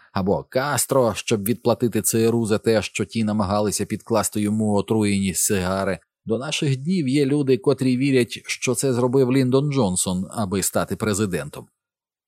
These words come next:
Але врешті-решт, Ел струснув головою, це майже напевне був Освальд. Ти чув про бритву Окама, еге ж?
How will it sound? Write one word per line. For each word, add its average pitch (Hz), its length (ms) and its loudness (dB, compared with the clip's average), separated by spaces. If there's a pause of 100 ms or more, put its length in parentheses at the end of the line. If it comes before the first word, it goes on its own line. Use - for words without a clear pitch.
Але 120 340 0
врешті-решт, 117 920 -4 (360)
Ел 82 160 -4
струснув 87 520 -6
головою, 87 520 -4 (300)
це 156 200 -4
майже 147 380 0
напевне 104 520 0
був 85 340 -4
Освальд. - 520 -6 (100)
Ти 151 180 -2
чув 202 260 2
про 175 200 2
бритву 117 420 2
Окама, 85 520 -4
еге 98 220 0
ж? - 140 -4